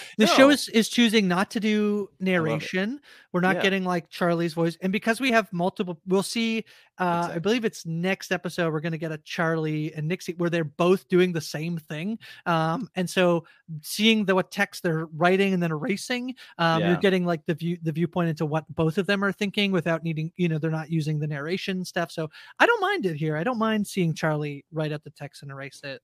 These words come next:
Speaker 1: Uh, it's a little
Speaker 2: Uh-huh.
Speaker 1: corny, but the show, it's a little cute little, you know, teen show, you know? I like it.
Speaker 2: I would, I would love to see more of the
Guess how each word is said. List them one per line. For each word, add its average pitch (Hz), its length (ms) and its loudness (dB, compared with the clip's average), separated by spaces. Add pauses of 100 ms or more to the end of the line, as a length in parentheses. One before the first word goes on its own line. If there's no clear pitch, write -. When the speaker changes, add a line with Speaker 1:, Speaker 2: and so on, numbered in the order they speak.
Speaker 1:
Uh, 151 360 -4 (580)
it's 302 160 -6
a - 40 2
little 302 120 2
Speaker 2:
Uh-huh. - 80 -2
Speaker 1:
corny, 170 280 2
but 180 200 0 (100)
the - 80 2
show, 277 200 -2
it's 339 240 -2
a 339 40 0
little 330 220 -2
cute 302 340 -4
little, 262 400 -4 (180)
you 254 120 -2
know, 175 160 -4
teen 247 260 -2
show, 233 300 -2 (100)
you 165 100 -14
know? 185 120 -14 (240)
I 233 60 -2
like 208 260 -4
it. - 120 -18
Speaker 2:
I 220 80 6
would, 330 240 2 (120)
I 175 100 10
would 190 180 2
love 135 220 6
to 135 120 -2
see 131 320 0
more 123 440 2
of 107 800 -2
the 104 600 -6